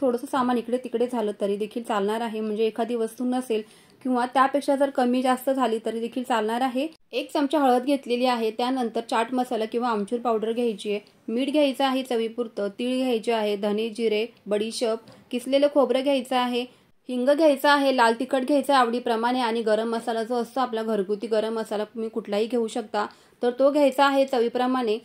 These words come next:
जर का तुम्ही दिवाळी फराळाची ऑर्डर घेत असाल तर त्यासाठी इथे मी वजनी प्रमाणामध्ये तुम्हाला हे परफेक्ट प्रमाण सांगितलेलं आहे. तर आता हे सर्व साहित्य जे आहे धने, जिरे,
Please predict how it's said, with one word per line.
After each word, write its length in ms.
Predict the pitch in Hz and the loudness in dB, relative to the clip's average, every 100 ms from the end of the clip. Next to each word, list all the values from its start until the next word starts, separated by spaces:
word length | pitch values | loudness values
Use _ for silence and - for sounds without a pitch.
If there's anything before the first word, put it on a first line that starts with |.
| _ _ - | _ _ -2
जर 120 | 262 | 0
का 140 | 320 | 2
तुम्ही 200 | 349 339 302 | 2 2 2
दिवाळी 280 | 269 262 | 2 2
फराळाची 420 | 302 302 269 262 294 | 2 2 2 2 2
ऑर्डर 320 | 254 220 277 | 2 2 2
घेत 220 | 294 294 | 2 0
असाल 300 | 262 262 226 208 | -2 -2 -2 -2
तर 80 | |
त्यासाठी 540 | 254 - 277 294 254 269 | -2 0 0 0 0 -2
इथे 180 | 254 240 | -2 -2
मी 100 | 240 | 0
वजनी 340 | 226 208 240 | 0 0 -2
प्रमाणामध्ये 680 | 262 233 226 233 233 226 208 | -2 -2 -2 -2 -4 -4 -4
तुम्हाला 340 | 214 208 220 | -4 -4 -4
हे 80 | 233 | -4
परफेक्ट 420 | 240 202 226 226 | -4 -4 -6 -8
प्रमाण 300 | 214 202 208 | -4 -2 -2
सांगितलेलं 540 | 214 202 196 196 208 | -2 -4 -2 -2 -2
आहे. 260 | 226 196 202 | -4 -4 -6
तर 340 | 254 - _ 240 | -6 -14 _ -2
आता 140 | 254 | 0
हे 140 | 320 | 2
सर्व 320 | 339 311 269 320 | 2 2 4 2
साहित्य 460 | 330 294 262 247 | 2 0 0 0
जे 120 | 233 | 0
आहे 260 | 262 240 240 | 0 0 -2
धने, 320 | 220 220 226 | -2 -2 -2
जिरे, 360 | 208 220 208 | -2 0 0